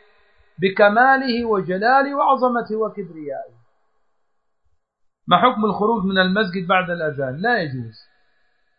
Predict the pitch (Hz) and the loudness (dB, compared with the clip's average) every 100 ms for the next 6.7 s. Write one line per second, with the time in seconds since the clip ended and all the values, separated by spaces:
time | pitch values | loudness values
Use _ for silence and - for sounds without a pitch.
0 | - 277 269 240 226 247 - 226 196 214 | 0 2 4 4 4 2 0 -2 -2 -2
1 | 190 208 226 226 220 214 196 175 156 139 | -2 0 0 0 -4 -4 -2 0 0 -4
2 | 120 - _ _ _ _ _ _ _ _ | -8 -20 _ _ _ _ _ _ _ _
3 | _ _ _ - 185 175 185 214 175 165 | _ _ _ -2 0 2 2 2 0 -6
4 | 151 156 156 - 226 220 185 214 196 180 | -10 -12 -12 -12 -8 -2 0 0 -2 -4
5 | 170 202 220 185 170 156 165 208 220 220 | -2 0 2 0 -6 -8 -2 -2 -2 -6
6 | 214 208 185 170 214 185 | -10 -12 -8 -4 -2 -2